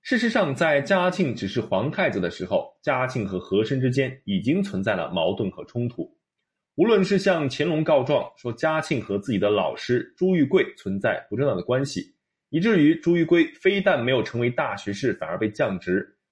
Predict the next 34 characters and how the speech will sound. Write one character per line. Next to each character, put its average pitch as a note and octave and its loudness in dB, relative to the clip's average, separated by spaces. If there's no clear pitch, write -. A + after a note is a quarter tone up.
还 E3+ 0
是 F#3 -2
在 E3+ 4
乾 D#3 -2
隆 E3 0
不 E3+ -4
想 G2 -2
放 C#3 0
权 G#2+ -4
而 G2 -2
又 A2 4
不 G3+ 0
得 A#2+ 4
不 C3 -2
放 C#3+ -2
权 A#2+ -4
的 G#2 -2
时 - -12
候， - -2
建 A2 -4
议 G2+ -2
乾 G2 -6
隆 G#2 -2
使 - -8
用 F#2 -4
太 A2+ -2
子 D2 -14
皇 G2+ -2
上 C#3+ -2
专 F3+ 2
用 D3+ 2
的 - 0
印 C#3+ 2
章， F#2+ -2